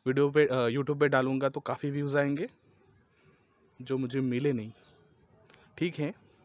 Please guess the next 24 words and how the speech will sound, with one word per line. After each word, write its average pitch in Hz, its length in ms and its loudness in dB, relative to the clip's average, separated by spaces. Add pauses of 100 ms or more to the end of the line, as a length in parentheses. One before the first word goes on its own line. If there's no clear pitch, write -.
(120)
but, 131 260 -2
अ, 131 120 0 (1000)
ऐसा 143 220 2
ही 185 100 4
है 180 140 0
मेरा 175 160 4
सेटअप। 160 420 -2
अगर 127 260 -2 (1400)
एक 170 180 0
नज़र 180 300 4
में 185 140 2
ये 185 220 0
देखे 135 400 -2
नहीं 175 180 0
बनता, 147 460 -2 (840)
मैंने 170 280 4
ये 180 80 0
टू 170 200 -2
थाउजेंड 170 380 4 (180)
थ्री 165 160 2
हंड्रेड 156 340 0
स्क्वायर 147 280 -2
फीट 151 260 -4
में 156 220 -2